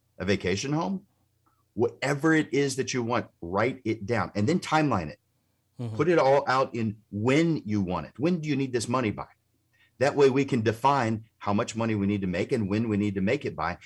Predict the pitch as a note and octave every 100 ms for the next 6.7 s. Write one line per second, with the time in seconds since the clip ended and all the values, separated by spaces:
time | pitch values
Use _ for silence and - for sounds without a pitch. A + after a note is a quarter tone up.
0 | - A#2 C3+ E3+ E3+ A#2 A#2 A#2 - G2+
1 | D3 C#3+ - - E3 C#3 A#2 - C4 -
2 | _ _ _ _ _ _ _ - A#2+ F#3
3 | F3+ D#3 D3+ - D#3+ E3 C3 G#2+ C3+ B2+
4 | G#2+ - B2 D3 D3+ - C#3+ C#3 A2 C3+
5 | C#3+ C#3 C#3 B2 B2 D3 C#3+ A#2 G#2 F2
6 | C#2 - _ _ A2+ G#2+